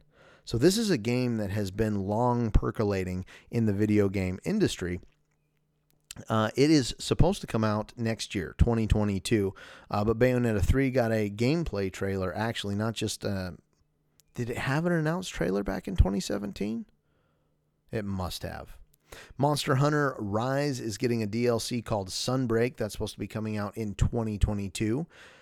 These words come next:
Splatoon three got some gameplay footage, also in twenty twenty-two. Uh, Voice, what is this? Voice of Cards, The Isle Dragon Roars is coming out next month,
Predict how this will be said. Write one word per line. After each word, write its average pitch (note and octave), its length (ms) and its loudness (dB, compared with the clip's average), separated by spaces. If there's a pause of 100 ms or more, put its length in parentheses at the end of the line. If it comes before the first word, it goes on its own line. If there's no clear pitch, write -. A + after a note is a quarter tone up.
(140)
Splatoon C#3 840 2
three C3+ 480 0
got B2 240 0
some G#2+ 180 -4
gameplay A2+ 540 -2
footage, C#3+ 360 0
also G#2 420 -2
in G2+ 100 -4
twenty G#2 320 -2
twenty-two. G#2 680 0 (800)
Uh, G#2 260 -2
Voice, A#2 880 0 (160)
what G#2+ 160 -8
is G2 120 -8
this? F#2 180 -6
Voice C3+ 480 0 (120)
of A2+ 200 -6
Cards, B2 920 -2 (400)
The A#2 320 0
Isle C3 420 2
Dragon A2+ 580 0
Roars G2 560 0
is F#2+ 100 -6
coming A#2 320 0
out A2 400 -2
next G#2+ 760 -4
month, F#2+ 540 -4